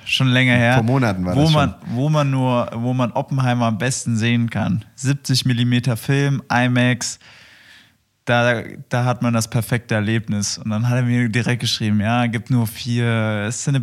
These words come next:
Speaker 1: äh, imax-Kinos in Europa, zwei in London, eins in Manchester und eins in Prag.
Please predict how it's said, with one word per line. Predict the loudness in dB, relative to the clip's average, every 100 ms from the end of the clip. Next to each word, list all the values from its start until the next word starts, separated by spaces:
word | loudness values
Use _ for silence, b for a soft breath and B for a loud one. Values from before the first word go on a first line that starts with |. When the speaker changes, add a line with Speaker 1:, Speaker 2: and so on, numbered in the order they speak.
| 0
Speaker 1:
äh, | 2 2 2 0
imax-Kinos | 0 0 -2 -4 -2 0 0 0
in | -2
Europa, | 0 -2 -2 0 2 2 2 0 -2 -8
zwei | -6 -2
in | -2
London, | -2 -2 -2 -2
eins | -2 -2 -4 -6
in | -2 0 0 -2 B B
Manchester | 0 2 2 -2 -2 0
und | 0
eins | 0 -2 -2
in | -4
Prag. | -2 2 2 2